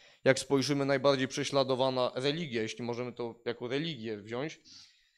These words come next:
E, i właśnie co jest, co jest w tym ciekawego, że, mm, jak to jest możliwe, że, e, możesz tutaj mówić: „O, ja jestem muzułmanem, ja jestem buddystą, ja jestem, e, nie wiem, ateistą, czy tam gnostykiem, kimkolwiek innym”,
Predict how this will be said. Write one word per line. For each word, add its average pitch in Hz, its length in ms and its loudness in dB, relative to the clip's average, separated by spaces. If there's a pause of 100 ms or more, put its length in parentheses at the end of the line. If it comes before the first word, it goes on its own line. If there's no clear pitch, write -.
(200)
E, - 60 -2 (680)
i 156 100 -4
właśnie 156 280 4
co 180 180 4
jest, - 400 0
co 165 140 0
jest 160 120 0
w - 40 -12
tym 165 140 -2
ciekawego, 156 520 2
że, 120 220 -4 (560)
mm, 135 420 -2
jak 170 160 2
to 190 80 2
jest 175 140 4
możliwe, 160 500 2
że, 135 220 -2 (460)
e, 123 240 0
możesz 147 340 0
tutaj 127 380 -2 (220)
mówić: 151 420 0
„O, 139 200 2
ja 127 160 2
jestem 127 220 -2
muzułmanem, 139 600 -2
ja 123 60 0
jestem 117 280 -2
buddystą, 139 560 -2
ja 127 140 4
jestem, 123 360 -2 (440)
e, 120 280 2
nie 127 80 0
wiem, 113 200 -2
ateistą, 143 840 -2 (240)
czy 120 140 -16
tam 120 300 -2
gnostykiem, 147 640 -6
kimkolwiek 151 680 -2
innym”, 156 400 -6